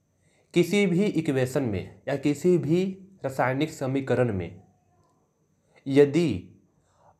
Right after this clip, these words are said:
अभिकारक के हर एक तत्व की परमाणु संख्या उत्पाद में हर एक तत्व के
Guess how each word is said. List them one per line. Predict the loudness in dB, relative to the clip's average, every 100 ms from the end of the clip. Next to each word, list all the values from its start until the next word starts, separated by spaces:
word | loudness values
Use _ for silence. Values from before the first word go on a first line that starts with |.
| _ _ -6
अभिकारक | -2 -2 0 2 4 2 -2 -20 _ _ _ _ _ _ _ 2
के | 2 2 -2 -12 _ _ _ _ _ _ _
हर | 4 6 6
एक | 0 0 0 0
तत्व | -4 -4 -4 -4
की | -4 -8 -10 -4
परमाणु | -2 0 0 2 0
संख्या | 0 -2 -4 -2 -2 -2 -8 _ _ _ _ _ _ _ _ _ _ _ _ _ _ _ 0
उत्पाद | 0 0 0 4 6 4
में | 0 -2 -6 -10 -20 _ _ _ _ _ _ _ _ _ _ _ _ _ _ _ _ _ 2
हर | 6 6
एक | 4 0 -2 -4
तत्व | -6 -4 -6
के | -4 -6